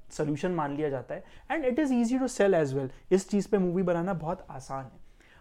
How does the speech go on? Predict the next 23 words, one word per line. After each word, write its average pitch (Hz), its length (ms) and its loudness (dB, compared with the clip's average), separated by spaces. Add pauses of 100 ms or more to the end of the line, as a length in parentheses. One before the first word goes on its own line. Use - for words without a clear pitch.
(120)
but 214 120 0
जब 233 140 -2
हम 254 140 -2
life 147 340 -4
में 233 100 -8 (140)
actually - 380 -6
कोई 214 120 0
companion 156 580 -2
ढूंढने 156 260 -4
निकलते 139 380 -6
हैं, 160 80 -4
हमें 180 100 -4
life 139 220 -4
में 170 100 -10
कोई 208 220 -2
ऐसा 139 220 -8
person 165 320 -6
चाहिए 160 200 -8
होता 156 160 -8
है 165 60 -6
जो 196 100 -6
हमें 160 320 -4
समझे 156 420 -8